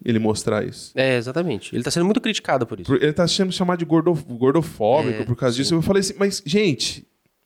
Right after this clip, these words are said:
Speaker 1: esse é um negócio que pra mim, como escritor também,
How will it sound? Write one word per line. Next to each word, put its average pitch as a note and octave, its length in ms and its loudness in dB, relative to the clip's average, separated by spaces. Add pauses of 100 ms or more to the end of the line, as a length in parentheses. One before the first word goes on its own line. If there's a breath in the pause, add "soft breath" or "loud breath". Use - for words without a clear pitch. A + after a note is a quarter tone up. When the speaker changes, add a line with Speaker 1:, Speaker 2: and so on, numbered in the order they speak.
(200)
Speaker 1:
esse C#3+ 240 2
é G#3 40 2
um G#3+ 40 4
negócio E3+ 320 0
que - 100 -14
pra G3 220 2
mim, E3+ 220 -2
como D3 380 2
escritor C#3+ 580 2
também, D3 420 -2